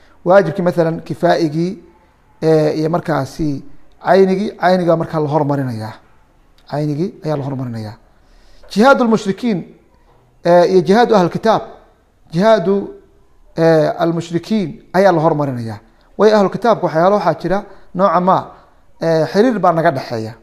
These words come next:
oo cuntoodii baa la cuni karaa, dumarkoodii baa la guursan karaa. Marka jihaadul mushrikiin ayaa laga hormarinayaa. Wahaakada.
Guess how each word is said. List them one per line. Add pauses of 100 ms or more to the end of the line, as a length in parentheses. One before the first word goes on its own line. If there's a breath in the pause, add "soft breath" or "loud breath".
(140)
oo
cuntoodii
baa
la
cuni
karaa, (360 soft breath)
dumarkoodii
baa
la
guursan
karaa. (340 soft breath)
Marka
jihaadul
mushrikiin
ayaa
laga
hormarinayaa. (600)
Wahaakada.